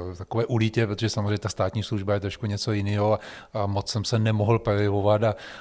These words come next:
asi, asi jsem se neprojevil úplně, takže, eh, těch témat asi je hodně, ale to, co asi neví a, eh, takže mě ten civilní život začal bavit. A,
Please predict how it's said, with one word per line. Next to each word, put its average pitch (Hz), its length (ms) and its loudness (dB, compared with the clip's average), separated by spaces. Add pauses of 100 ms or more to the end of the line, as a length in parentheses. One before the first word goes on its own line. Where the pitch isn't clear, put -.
(100)
asi, 113 360 -2
asi 104 220 -2
jsem 104 140 -2
se 113 140 0
neprojevil 107 520 2
úplně, 117 340 2
takže, 113 240 4 (420)
eh, 101 40 -4
těch - 160 0
témat 120 280 4
asi 117 180 0
je 151 60 8
hodně, 135 360 6
ale 147 180 8 (380)
to, 120 100 0
co 139 140 6
asi 139 200 6
neví 135 420 6
a, 143 280 8
eh, 131 420 -2 (280)
takže 131 240 6
mě 139 120 6
ten 139 160 4
civilní 135 400 6
život 135 180 6
začal 127 280 4
bavit. 101 400 0 (240)
A, 107 240 4